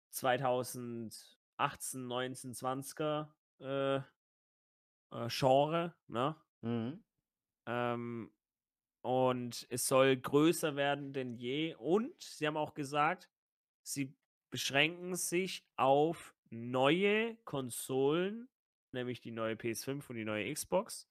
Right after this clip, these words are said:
Speaker 2: Mhm.
Speaker 1: und P C only. Es wird nicht mehr abgestuft, weil sie sagen, das Spiel wird so groß, wir brauchen diese Leistung. Und da freu ich mich so hart drauf.
Speaker 2: Das find ich aber auch
Speaker 1: Oh.
Speaker 2: eher gut.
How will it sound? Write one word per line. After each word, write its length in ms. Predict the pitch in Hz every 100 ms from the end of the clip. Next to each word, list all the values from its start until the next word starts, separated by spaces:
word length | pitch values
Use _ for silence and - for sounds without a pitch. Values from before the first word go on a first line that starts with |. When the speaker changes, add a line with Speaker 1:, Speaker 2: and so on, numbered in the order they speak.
| -
Speaker 2:
Mhm. 400 | 113 107 98 139 -
Speaker 1:
und 500 | 160 196 185 - - _ -
P 180 | 156
C 380 | 151 - 156 147
only. 440 | 135 147 135 113 107
Es 180 | 104 139
wird 180 | 135
nicht 320 | 147 196 - -
mehr 260 | 175 175
abgestuft, 800 | 170 - - 127 - 104 104 - 120
weil 680 | 120 139 156 156 180 214 220
sie 200 | - 127
sagen, 360 | - 127 143
das 80 | 135
Spiel 400 | - - 165 170
wird 160 | 160 -
so 320 | - 139 254
groß, 600 | 254 202 196 196 226 -
wir 140 | 127 120
brauchen 520 | 143 156 175 165 160
diese 320 | 147 147 147
Leistung. 580 | 131 117 110 - 101 98
Und 180 | 113 110
da 340 | 151 170 123 -
freu 380 | - - 135 143 -
ich 240 | 123 -
mich 180 | 117 -
so 320 | - 175 156
hart 340 | 123 110 - -
drauf. 220 | 90 - _ _ _
Speaker 2:
Das 160 | - 107
find 140 | 131
ich 80 | 120
aber 140 | 110
auch 140 | 98 98
Speaker 1:
Oh. 40 |
Speaker 2:
eher 120 | 98
gut. 360 | 92 92 98